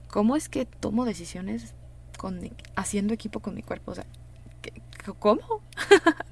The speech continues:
No entiendo. Y tiene sentido, porque vivimos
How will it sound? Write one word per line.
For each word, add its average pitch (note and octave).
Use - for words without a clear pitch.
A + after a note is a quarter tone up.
No B3+
entiendo. C4
Y D#4
tiene F#4+
sentido, -
porque C4
vivimos C4